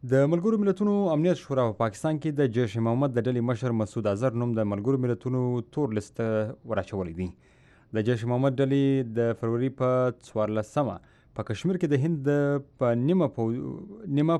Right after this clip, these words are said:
پوځیانو باندې په ځانمرګه برید تورن دی. په برید کې شاوخوا څلوېښت تنه ووژل شول. له دې حملې وروسته د ملګرو ملتونو د امنیت شورا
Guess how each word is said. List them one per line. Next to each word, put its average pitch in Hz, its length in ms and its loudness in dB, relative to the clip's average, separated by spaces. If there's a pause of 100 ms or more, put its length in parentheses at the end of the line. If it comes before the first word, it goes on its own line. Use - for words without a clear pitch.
پوځیانو 131 520 0
باندې 139 520 0
په 113 100 2 (960)
ځانمرګه 139 480 0
برید 135 180 0
تورن 98 300 -4
دی. 90 160 -10
په 104 160 -2
برید 165 160 -2
کې 143 180 -4
شاوخوا 151 380 -2 (340)
څلوېښت 135 400 -2
تنه 95 160 -6
ووژل 87 320 -8
شول. 98 160 -2 (540)
له 113 80 0
دې 127 120 2
حملې 131 300 2
وروسته 143 360 -2 (360)
د 117 220 4
ملګرو 123 320 2
ملتونو 120 320 -2
د 117 80 2
امنیت 117 180 -2
شورا 113 200 0